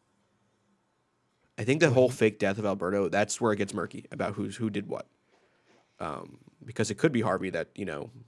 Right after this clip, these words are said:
Speaker 1: thought he killed Alberto or whatever, um, and then did all those killings. Or it could have been, um, Alberto taking over the mantle and then doing the killings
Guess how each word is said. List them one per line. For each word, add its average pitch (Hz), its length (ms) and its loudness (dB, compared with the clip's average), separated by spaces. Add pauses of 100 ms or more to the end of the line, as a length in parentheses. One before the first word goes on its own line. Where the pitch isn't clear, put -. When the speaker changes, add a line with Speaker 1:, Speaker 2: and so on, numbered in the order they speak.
(380)
Speaker 1:
thought 90 140 -2
he 90 40 -4
killed 90 200 -6
Alberto 76 340 -2
or 69 160 -4
whatever, 62 320 -6 (800)
um, - 460 -12 (140)
and 98 100 -6
then 101 100 -6
did 101 140 -4
all 107 300 4
those 101 160 -4
killings. - 460 -12 (1300)
Or 117 180 4
it 104 60 -2
could 107 140 -2
have 104 60 -4
been, 101 360 -4 (920)
um, - 400 -12
Alberto 101 400 0
taking 110 300 0
over 190 120 6
the 127 60 4
mantle 107 440 0 (1080)
and 113 80 -2
then 104 120 0
doing 104 240 0
the 104 80 -4
killings 92 460 -6